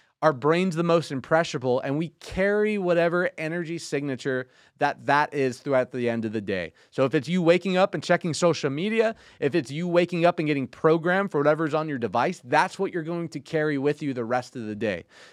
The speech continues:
So make sure you take time and have your first thirty minutes sacred for you to ease into the day, for you to focus on what you wanna focus on, not what you're, what's not, not what's on your phone or what's on an environment that you can't control.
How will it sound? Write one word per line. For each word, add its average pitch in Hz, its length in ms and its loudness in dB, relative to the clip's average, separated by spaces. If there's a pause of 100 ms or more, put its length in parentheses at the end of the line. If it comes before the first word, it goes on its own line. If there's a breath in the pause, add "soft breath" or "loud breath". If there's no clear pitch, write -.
So 147 160 2
make 165 240 2
sure 208 320 4
you 135 380 -6 (320)
take 180 320 -2
time 165 440 0 (220 soft breath)
and 139 140 -4
have 165 200 2
your 151 120 -2
first 160 360 -4
thirty 180 260 -2
minutes 165 380 -6
sacred 175 680 -2 (240 soft breath)
for 156 100 -2
you 165 160 0
to 170 240 -2
ease 175 340 -6
into 151 220 -6
the 143 120 -6
day, 120 200 -2
for 143 140 -8
you 160 60 -6
to 160 80 0
focus 175 420 -4
on 170 120 -2
what 156 140 0
you 147 200 -4
wanna 220 260 2
focus - 400 -2
on, 139 180 2
not 156 160 0
what 196 100 -2
you're, 185 180 -2
what's 156 300 -4
not, 180 280 -2
not 147 320 0
what's 190 160 -4
on 180 120 2
your 165 120 -2
phone 147 420 -4 (240 soft breath)
or 147 220 4
what's 143 280 0
on 151 220 0
an 143 140 -2
environment 131 440 0
that 117 120 -4
you 113 80 -12
can't - 240 -10
control. 92 420 -8